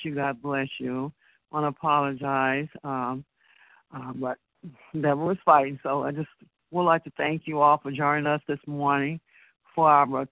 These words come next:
Tuesday mega prayer, and this is our testimonial Tuesday service. And so we're just gonna go ahead and, uh, begin in prayer and, uh, open up the lines and make the announcements.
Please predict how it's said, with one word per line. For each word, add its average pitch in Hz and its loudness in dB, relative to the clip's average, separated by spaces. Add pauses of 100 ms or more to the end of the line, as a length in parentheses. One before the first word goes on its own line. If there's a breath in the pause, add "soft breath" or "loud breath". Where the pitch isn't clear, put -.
Tuesday 156 -2
mega 147 0
prayer, 156 0
and 131 -6
this 143 -4
is 139 -12
our 139 0 (100)
testimonial 139 -2 (100)
Tuesday 139 -6
service. 143 -4 (720 loud breath)
And 143 -4
so 147 -2
we're 147 -4
just 151 -8
gonna 143 -4
go 135 -4
ahead 139 -2
and, 127 -4
uh, 127 -6 (340)
begin 139 -4
in 123 -10
prayer 190 0 (600 soft breath)
and, 135 -4
uh, 123 -6 (220)
open 139 -8
up 131 -8
the 131 -8
lines 135 -2
and 131 -6
make 131 -4
the 139 -8
announcements. 127 -6